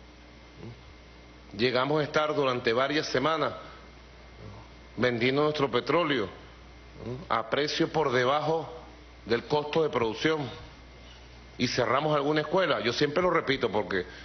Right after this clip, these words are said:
a veces hay que ser, eh, evidentes, profesos frente a las circunstancias.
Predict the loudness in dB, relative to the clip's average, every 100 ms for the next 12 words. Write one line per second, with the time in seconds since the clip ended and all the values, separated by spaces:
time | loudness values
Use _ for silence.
0 | -16 -2 0 2 2 2 2 0 0 -2
1 | -2 -8 -12 0 2 2 2 0 -2 -10
2 | -20 -20 -20 -20 -18 -12 -8 -8 -10 -16
3 | -20 -20 -20 -20 -6 -4 0 0 0 -2
4 | -2 -4 -2 -2 0 -2 0 0 0 0
5 | 2 2 0 -2 -2 0 0 0 -4